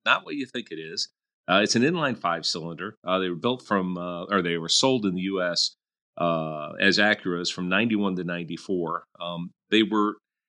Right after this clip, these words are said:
not exactly an ups-, upscale Accord. I think a lot of people said that, but, uh,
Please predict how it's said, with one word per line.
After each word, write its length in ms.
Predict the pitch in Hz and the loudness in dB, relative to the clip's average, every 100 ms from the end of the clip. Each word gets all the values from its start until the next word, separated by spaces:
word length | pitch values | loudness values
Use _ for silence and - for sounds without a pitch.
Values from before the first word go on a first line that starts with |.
| _ | _
not 240 | 139 196 208 | 4 4 4
exactly 640 | 120 - 113 139 - 139 | 2 0 0 -2 -4 -4
an 60 | 131 | -4
ups-, 340 | 135 - - - - - | -6 -8 -10 -12 -10 -4
upscale 480 | 107 - - 139 123 | -4 -4 -4 -2 -4
Accord. 480 | 110 - 127 127 104 | -6 -4 -2 -2 -2
I 60 | |
think 200 | - 104 101 | -2 -4 -2
a 40 | |
lot 140 | 92 | -2
of 100 | 87 | -2
people 280 | - 95 85 | -4 -4 -2
said 300 | 82 95 101 | -2 0 0
that, 260 | 107 113 117 | 0 -2 -4
but, 260 | 85 80 92 | -10 -4 -2
uh, 180 | 87 | -2